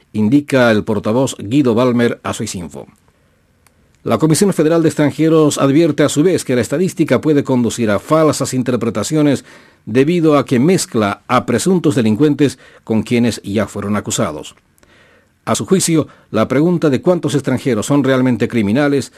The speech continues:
solo puede responderse con una estadística que se base en las cifras de los malhechores procesados. Por otra parte, la estadística tampoco hace diferencia alguna entre los extranjeros residentes en Suiza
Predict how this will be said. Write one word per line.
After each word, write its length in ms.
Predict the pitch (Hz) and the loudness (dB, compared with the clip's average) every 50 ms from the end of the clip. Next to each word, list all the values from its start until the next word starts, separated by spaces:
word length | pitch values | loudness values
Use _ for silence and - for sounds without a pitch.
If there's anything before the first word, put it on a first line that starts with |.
| - - - _ | -20 -20 -20 _
solo 260 | - 147 165 165 - | -4 0 0 0 0
puede 200 | - 165 156 147 | 0 0 2 2
responderse 580 | 165 151 - 131 117 113 135 143 131 156 147 | 0 0 0 -2 0 0 0 0 0 0 -2
con 100 | 147 123 | 0 0
una 140 | 131 139 139 | 0 0 0
estadística 560 | 117 - 131 127 147 143 - 147 143 143 113 | 0 -2 -2 -2 -2 -2 -2 -2 -2 -2 -2
que 100 | - 107 | -2 -4
se 120 | - 107 92 | -6 -6 -4
base 280 | 104 123 120 - 131 | -4 -4 -4 -4 -2
en 80 | 120 113 | -2 -2
las 120 | 101 90 | -2 -2
cifras 440 | - 139 110 - 123 117 113 - - - - - _ _ | -4 -6 -6 -4 -2 -2 -2 -4 -6 -12 -20 -20 _ _
de 140 | - 107 107 | -6 -4 -4
los 160 | 107 - - | -4 -2 -2
malhechores 680 | 120 127 135 135 127 110 - 131 123 123 120 110 - - - - _ _ _ _ - | 0 0 2 2 0 -2 -2 -4 -4 -2 -4 -4 -6 -10 -20 -20 _ _ _ _ 0
procesados. 720 | 147 190 - - 139 - 135 98 76 71 65 - - - _ _ _ _ _ _ _ _ _ _ _ _ _ _ _ _ _ _ _ | 0 2 2 2 0 2 0 0 0 -4 -10 -14 -18 -20 _ _ _ _ _ _ _ _ _ _ _ _ _ _ _ _ _ _ _
Por 140 | - 71 85 | -12 -12 -10
otra 220 | 90 85 110 110 | -6 -4 -2 0
parte, 380 | - 156 160 156 - 196 185 143 | 2 0 2 2 0 0 0 2
la 120 | 123 120 | 2 0
estadística 560 | 120 - - 127 147 143 - 160 143 143 123 | 0 0 0 -2 -2 0 0 0 0 0 0
tampoco 480 | - 135 127 117 - 160 127 - 147 143 | 0 0 0 0 0 -2 -2 0 0 0
hace 140 | 127 - 139 | 0 0 -2
diferencia 540 | 127 123 - - 135 139 135 - - 131 127 | -2 -2 -2 -2 -2 -2 -2 0 0 -2 -2
alguna 420 | 127 143 185 180 139 113 92 - - - - - _ _ _ - | 0 0 2 2 2 2 0 -4 -8 -14 -20 -20 _ _ _ -2
entre 260 | 131 135 120 127 139 | 0 0 2 0 0
los 140 | 135 117 156 | 0 0 -2
extranjeros 560 | 135 - - 131 123 - - 165 143 117 127 | -4 -2 -2 -2 -2 0 0 0 0 0 0
residentes 520 | 147 143 151 143 143 139 127 123 123 - | 0 -2 0 0 0 0 0 0 -2 -2
en 120 | 120 107 - | -2 -4 -2
Suiza 420 | - 139 143 - 156 139 117 | -2 -2 -2 0 0 0 0